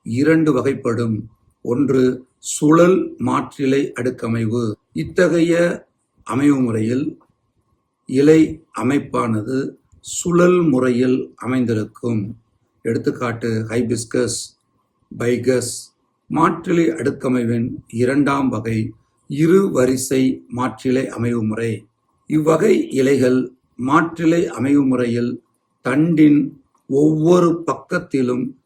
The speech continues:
இரண்டு வரிசைகளில் அமைந்துள்ளன. எடுத்துக்காட்டு, பாலியால்தியா. இலை அடுக்கமைவின் இரண்டாம் வகை எதிர் இலை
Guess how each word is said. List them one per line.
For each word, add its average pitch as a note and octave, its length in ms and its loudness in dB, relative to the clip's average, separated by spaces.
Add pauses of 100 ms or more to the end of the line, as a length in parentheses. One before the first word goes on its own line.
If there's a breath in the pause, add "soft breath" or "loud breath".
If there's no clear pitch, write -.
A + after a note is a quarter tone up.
(120)
இரண்டு F3+ 640 2
வரிசைகளில் C3+ 840 0 (100)
அமைந்துள்ளன. A#2 840 -4 (640)
எடுத்துக்காட்டு, A#2 920 -4 (380)
பாலியால்தியா. A#2+ 960 -2 (600)
இலை D#3 320 4
அடுக்கமைவின் B2+ 840 0 (220)
இரண்டாம் D3 680 2
வகை A2+ 400 -4 (300)
எதிர் D#3 520 2
இலை C3+ 500 0